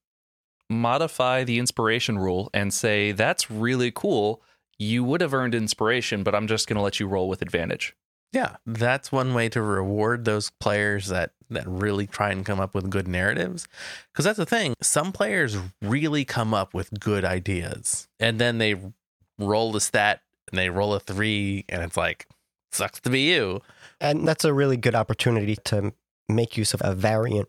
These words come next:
Speaker 3: rule using inspiration. If a player has inspiration, let them do something that they maybe otherwise wouldn't be able to do.
Speaker 2: Yeah, but by the other, the flip side of that coin is if you have some players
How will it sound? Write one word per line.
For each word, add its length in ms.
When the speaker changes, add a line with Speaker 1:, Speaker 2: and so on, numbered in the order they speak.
Speaker 3:
rule 480
using 420
inspiration. 720
If 180
a 60
player 220
has 200
inspiration, 720
let 220
them 180
do 140
something 400
that 160
they 300
maybe 500
otherwise 480
wouldn't 200
be 120
able 160
to 120
do. 200
Speaker 2:
Yeah, 300
but 320
by 300
the 180
other, 400
the 140
flip 320
side 240
of 80
that 180
coin 300
is 140
if 120
you 160
have 260
some 220
players 640